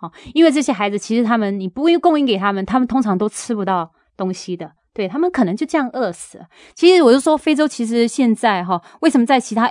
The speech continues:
欧美国家像，呃，艾滋病他们仍然能够控制得住，因为他们有A R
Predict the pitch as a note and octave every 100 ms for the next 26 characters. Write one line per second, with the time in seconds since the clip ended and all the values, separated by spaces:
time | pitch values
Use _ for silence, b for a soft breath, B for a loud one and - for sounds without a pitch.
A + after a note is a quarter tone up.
0 | - - C4 A#3+ D#3+ - F3+ F3 F#3+ F#3+
1 | b b - A#3+ G#3 F#3+ F3+ E3+ E3+ E3+
2 | - - - A#3 G#3 - G3+ G3+ F3+ G#3+
3 | G3 G#3 A#3 G3 E3+ F#3+ - F#3 E3+ F3
4 | D#3 - E3 G#3+ A#3 - G#3 G3 F3+ D#3+
5 | F#3 E3+